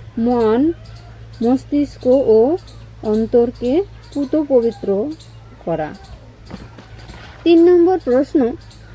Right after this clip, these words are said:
এখানে ধৈর্য ধারণের উপদেশ কেন দেওয়া হয়েছে? উত্তর,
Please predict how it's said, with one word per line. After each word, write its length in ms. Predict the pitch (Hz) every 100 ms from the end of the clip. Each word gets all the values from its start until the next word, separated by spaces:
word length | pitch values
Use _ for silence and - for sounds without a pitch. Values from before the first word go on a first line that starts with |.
| - - - - -
এখানে 520 | 254 262 339 330 339
ধৈর্য 600 | 262 233 226 233 247 359
ধারণের 580 | 302 330 349 339 349 359
উপদেশ 720 | - 247 254 320 320 330 349 349 - -
কেন 380 | 247 233 294
দেওয়া 320 | 359 277 233 220
হয়েছে? 560 | 208 175 165 - 156 160 - - - - - - -
উত্তর, 460 | 277 262 - 330 370